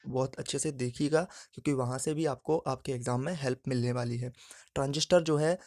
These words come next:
आपको पता है कि जो हमने इससे पहले पीएनपी, अ, पीएन टाइप के एक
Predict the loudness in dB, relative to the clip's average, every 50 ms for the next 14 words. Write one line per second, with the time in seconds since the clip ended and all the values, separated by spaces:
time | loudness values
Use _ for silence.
0 | -20 _ 0 2 2 2 4 0 2 2 2 4 6 4 6 6 4 2 0 -4
1 | -6 _ -10 -6 0 2 2 2 2 0 -4 -2 0 -2 -2 -2 -4 -8 -4 0
2 | 0 0 2 2 0 0 0 -2 -2 0 -2 0 2 2 0 -2 -2 -2 -4 -4
3 | -4 -4 -4 -2 -2 -2 -2 -2 0 2 2 2 2 0 -4 _ _ _ _ _
4 | _ -6 -2 0 0 0 -2 -2 -2 -2 -2 0 0 -2 -2 -2 -6 -10